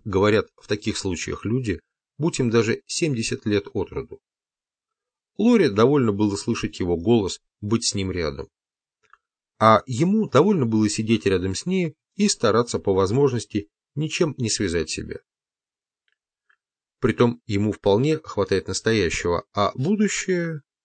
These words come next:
Какой-нибудь выход да найдется, сколько уже раз так бывало. И все же Лора не могла окончательно успокоиться и не думать о завтрашнем дне. Как сумеет Селби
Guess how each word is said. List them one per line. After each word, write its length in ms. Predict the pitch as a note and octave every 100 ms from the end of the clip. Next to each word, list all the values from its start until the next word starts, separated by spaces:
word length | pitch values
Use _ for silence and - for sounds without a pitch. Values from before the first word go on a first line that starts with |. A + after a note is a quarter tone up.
| _ _ _
Какой-нибудь 540 | - G3+ B3 D3 G#2+ -
выход 360 | A#2+ C3+ G#2+
да 120 | F#2
найдется, 680 | G2+ G#2 G2+ E2+ D#2 - - _ _ _ _
сколько 340 | - D3+ -
уже 180 | G2 G2
раз 160 | F2
так 160 | - E2
бывало. 480 | D#2+ D#2+ D2+ C#2+ D2+ _ _ _ _ _ _ _ _ _ _ _ _
И 200 | B2 A#2+
все 260 | - - D3
же 200 | G#2 -
Лора 240 | B2 C3+ C3
не 160 | A#2
могла 340 | A#2+ B2 C3+ C3
окончательно 540 | - G#2 G#2 G2+ G2
успокоиться 720 | G2 - A#2 - F3 - A#2+ - _ _
и 100 | D#3+
не 140 | D3+ C3+
думать 380 | A#2+ A#2 G#2
о 80 | G#2+
завтрашнем 560 | G2 G2+ - - - F#2+
дне. 300 | F2 E2 - _ _ _ _ _ _ _ _ _ _ _ _ _ _ -
Как 260 | A2+ G#2+ -
сумеет 580 | - - F#2+ A#2 A#2+ D#2+
Селби 480 | - D#3 D#3 G2+